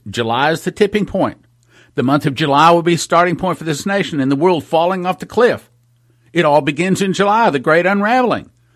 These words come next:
System breakdowns, societal breakdowns, military breakdowns. The emptying of grace has come to America. "God shed thy grace on thee" will no longer be the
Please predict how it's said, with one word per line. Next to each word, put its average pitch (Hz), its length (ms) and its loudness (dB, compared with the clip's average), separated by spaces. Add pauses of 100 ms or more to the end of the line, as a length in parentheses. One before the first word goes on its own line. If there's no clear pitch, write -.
(220)
System 220 560 2
breakdowns, 117 540 -4
societal 208 560 0
breakdowns, 113 560 -4 (220)
military 180 560 2
breakdowns. 117 560 -2 (160)
The 196 220 -2
emptying 190 320 -2
of 143 140 -2
grace 208 380 2
has 127 140 -6
come 202 300 0
to 135 120 -8
America. 147 520 0 (200)
"God 156 300 4
shed 226 300 0
thy 135 120 0
grace 185 360 2
on 165 120 -4
thee" 185 140 2
will 139 200 -2
no 170 320 4
longer 117 320 -2
be 127 140 -6
the 117 200 -8